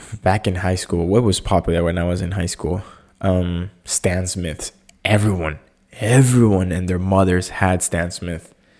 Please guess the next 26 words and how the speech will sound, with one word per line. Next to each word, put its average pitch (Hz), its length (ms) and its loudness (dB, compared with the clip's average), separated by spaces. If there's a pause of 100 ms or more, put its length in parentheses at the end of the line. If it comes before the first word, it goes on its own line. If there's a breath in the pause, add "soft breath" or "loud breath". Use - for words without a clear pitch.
(600 soft breath)
Me, 110 460 0 (260)
never, 87 460 -4 (300)
'cause 90 120 0
I 85 80 0
never 95 400 2
liked 101 300 0
them. - 160 2
I'm 92 160 -4
like, 87 300 -6
"I'm 98 120 -4
not 101 160 -2
gonna 87 160 0
buy 92 200 2
a 90 120 4
shoe 90 380 0
'cause 85 360 -6 (1120)
everyone 85 540 -2
likes - 260 -4
them." 58 240 -10 (120)
I 95 120 0
was 101 180 4
the 92 80 -2
kid 104 280 0
that 107 100 4
wore 101 340 4
Vans, 90 540 0